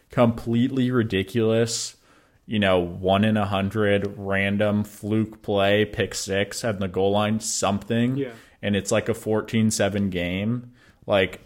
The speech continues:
Speaker 1: there is a chance of a, a miracle chance of a get out of jail free card that puts you back in the game when you're, before they put in that third touchdown. Um,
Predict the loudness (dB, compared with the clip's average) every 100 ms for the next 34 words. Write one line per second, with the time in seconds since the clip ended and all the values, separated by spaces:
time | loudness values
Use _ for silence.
0 | _ -2 6 6 6 2 2 -2 -2 -2
1 | -2 -2 -2 0 0 -2 0 2 2 4
2 | 2 0 -4 -2 -4 -2 -4 -6 0 2
3 | 4 2 0 0 0 0 -6 -4 0 0
4 | 0 -2 -2 -2 -2 -4 -4 -6 -2 -2
5 | -2 -2 -4 -4 -4 -4 -2 -2 -4 -4
6 | -8 -14 _ -6 -6 -2 -2 0 0 -2
7 | -2 -2 -2 -2 -4 -4 -4 -4 -4 -8
8 | -8 -4 -2 -2 -2 -8 -20 -20 -20 _
9 | _ -2 0 2 -2 -6